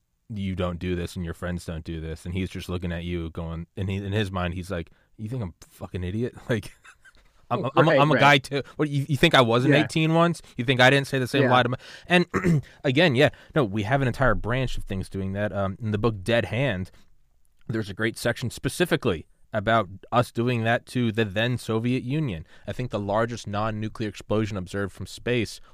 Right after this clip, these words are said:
Speaker 1: was us blowing up. It was a train derailment near a, uh, I think, like, a natural gas pipeline,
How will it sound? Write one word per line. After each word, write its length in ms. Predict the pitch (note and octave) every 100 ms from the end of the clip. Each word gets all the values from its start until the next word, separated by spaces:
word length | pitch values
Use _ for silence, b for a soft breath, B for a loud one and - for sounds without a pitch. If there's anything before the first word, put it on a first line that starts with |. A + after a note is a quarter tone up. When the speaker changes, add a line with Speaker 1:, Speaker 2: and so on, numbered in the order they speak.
| b
Speaker 1:
was 200 | G2+ G2+
us 140 | A2
blowing 580 | F#2+ E2+ G2 G#2+ A2+ A#2
up. 240 | C3+ - - b b b b _
It 40 | F#2+
was 120 | G2+
a 60 |
train 440 | G2+ - A#2+ C3+ C3
derailment 720 | B2+ B2 D#3 C#3+ G2 A2+ - -
near 480 | G#2 A2 A2+ A#2+ A#2+
a, 300 | G#2+ G#2 G#2
uh, 240 | G2+ G2
I 80 | F#2+
think, 160 | A#2
like, 120 | G#2+ G2
a 40 |
natural 360 | G2 G#2+ - A2
gas 260 | G#2+ A2
pipeline, 680 | - C3 D3+ A2 F2 E2 F#2